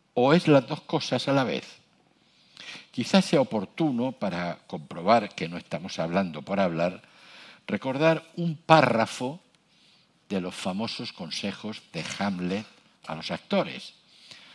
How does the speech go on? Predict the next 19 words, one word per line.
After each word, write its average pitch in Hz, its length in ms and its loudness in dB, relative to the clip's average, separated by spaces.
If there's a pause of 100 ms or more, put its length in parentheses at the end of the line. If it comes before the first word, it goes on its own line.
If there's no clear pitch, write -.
(320)
Párrafo 104 520 0
que - 120 -4
se - 160 -8
puede 92 260 -6
definir 98 600 -4
como 107 260 -6
la 101 220 4
primera 139 400 2
clase 113 560 2
de 87 80 -6
actuación 104 680 -10 (560)
de 170 120 -6
la 87 60 -6
historia 90 400 -6
del 78 200 -2
teatro. - 500 -12 (920)
Cojo - 320 -6
un 73 300 -12
fragmento. - 800 -12